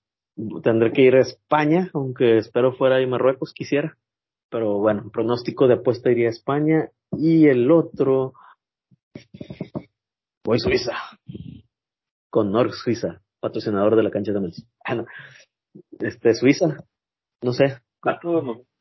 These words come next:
Speaker 2: mucho la
Speaker 1: Present-
Speaker 2: sopa con Nor Suiza. No, yo, yo <laughs> quiero aclarar que no le vo-, no le voy a Portugal, pero creo que va a ganar Portugal.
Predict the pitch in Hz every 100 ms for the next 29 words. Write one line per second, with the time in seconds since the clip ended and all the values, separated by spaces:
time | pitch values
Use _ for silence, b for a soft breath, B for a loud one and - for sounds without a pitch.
0 | _ 123 - 110 107 117 117 110 - 87
1 | 101 104 107 104 - 95 - - _ _
2 | _ _ - 160 147 135 143 175 131 131
3 | 135 143 123 98 - _ _ 139 131 -
4 | - 113 117 - 117 113 120 107 101 -
5 | 101 101 104 110 110 110 113 - 113 190
6 | - 101 101 98 107 104 101 98 95 -
7 | 90